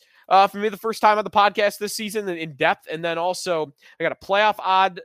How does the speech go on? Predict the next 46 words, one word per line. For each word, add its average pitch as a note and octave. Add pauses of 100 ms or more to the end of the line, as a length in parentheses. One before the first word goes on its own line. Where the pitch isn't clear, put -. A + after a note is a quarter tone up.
(140)
uh, D#3+
to E3+
look F3
at F3
for F3+
the E3
Sabres. E3+
And, E3 (400)
um, C3 (260)
uh, F3+
one G#3
other C4
comment G#3
that F3
Don E3+
Granato D#3+
made C#3
when C#3
he C#3+
was C3+
on C#3+
W C#3
G C3
R B2+
this A#2
morning A2+
with G#2
me A2+ (260)
that B2
I A#2+
wanna A2
bring F#2
up. F2+
That's C3+
all E3
ahead C3+ (300)
here D3
on C#3
the C3+
Locked D3
On C#3+
Sabres C#3
podcast E3+
with D3
Joe C#3+
DiBiase. B2